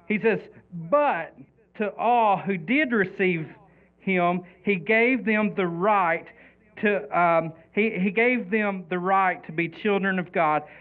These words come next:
to those who believe in his name, um, who were born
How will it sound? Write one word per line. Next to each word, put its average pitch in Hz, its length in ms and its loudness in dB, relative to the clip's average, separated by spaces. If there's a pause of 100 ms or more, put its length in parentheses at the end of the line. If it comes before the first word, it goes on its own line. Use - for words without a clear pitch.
(240)
to 208 60 -4
those 214 460 2 (140)
who 196 280 0 (260)
believe 214 680 0
in 254 100 2
his 247 200 0
name, 165 480 0 (460)
um, 175 260 0 (180)
who 226 140 4
were 208 300 2
born 160 840 2